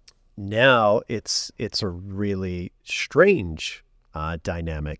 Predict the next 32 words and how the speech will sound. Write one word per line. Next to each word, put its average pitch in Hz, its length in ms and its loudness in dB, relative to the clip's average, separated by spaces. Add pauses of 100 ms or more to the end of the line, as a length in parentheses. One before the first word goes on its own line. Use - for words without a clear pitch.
(100)
because 82 540 -6 (840)
we 104 120 -2
have 214 380 4
community, 87 600 -4
but 98 160 -4
then 104 200 -2
you 101 120 -4
have 92 580 -6 (600)
the 113 100 -2
keyboard 98 520 -4
warriors, 85 540 -4
right? 87 160 -4
You 90 140 -4
have 98 100 -2
the 98 80 -8
people 92 300 -6
that 92 160 -4 (120)
don't 120 380 2
show 76 380 -4
up, 80 160 -4
but - 100 -10
they're 90 140 -4
just, - 380 -8 (500)
they're 98 180 0 (220)
only 120 640 4
on 90 220 -2
the 78 180 -6
internet 69 480 -8
and 78 480 -6
want 87 360 -4
to, 78 360 -6 (1200)
um, 64 320 -6